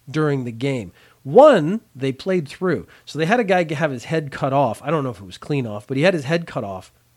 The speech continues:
and then decided he would want us to finish the game, so they kept playing. So I have a certain amount of respect for that. Since we're talking about hurley, Hitler was trying to decide what countries in Europe he was going to invade first, and he thought, he had the idea,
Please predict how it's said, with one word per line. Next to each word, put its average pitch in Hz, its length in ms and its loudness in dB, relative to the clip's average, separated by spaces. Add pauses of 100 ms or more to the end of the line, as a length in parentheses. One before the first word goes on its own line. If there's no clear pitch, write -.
(120)
and 160 100 0
then 165 80 2
decided 160 580 2 (280)
he 240 260 2
would 220 160 2
want 180 300 4
us 170 140 2
to 151 100 -6
finish 151 340 -4
the 135 100 -6
game, 135 520 0 (420)
so - 180 0
they 151 120 2
kept 156 240 -2
playing. 135 420 -2 (540)
So - 120 -4
I 262 100 4
have 311 180 4
a 262 60 0
certain 247 280 2
amount 202 240 4
of 180 60 0
respect 180 360 -2
for 135 160 -8
that. 90 300 -12 (640)
Since 302 240 2
we're 269 60 0
talking 226 240 2
about 160 220 0
hurley, 131 520 -2 (720)
Hitler 180 640 -2 (220)
was 139 160 -6
trying 180 220 2
to 147 60 -2
decide 139 460 0
what 143 180 -4
countries 160 380 -6
in 131 100 -4
Europe 139 260 -2
he 151 80 -6
was 131 140 -4
going 139 220 -4
to 131 100 -2
invade 123 320 -6
first, 143 320 -2
and 117 120 -8
he 120 40 -4
thought, 214 420 4
he 156 120 -6
had 160 140 0
the 143 100 0
idea, 139 380 -2